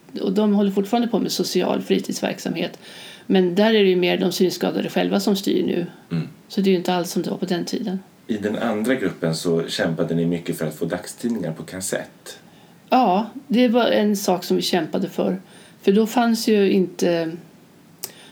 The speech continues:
Speaker 1: datorer, utan det som fanns var ju taltidningar och tal-, talböcker på kassetter,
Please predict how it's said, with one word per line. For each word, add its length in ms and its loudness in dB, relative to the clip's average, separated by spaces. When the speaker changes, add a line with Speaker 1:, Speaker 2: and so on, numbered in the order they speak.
Speaker 1:
datorer, 1040 4
utan 640 2
det 120 0
som 140 2
fanns 340 2
var 80 2
ju 60 2
taltidningar 640 0
och 80 -4
tal-, 240 -2
talböcker 720 -4
på 140 2
kassetter, 720 -2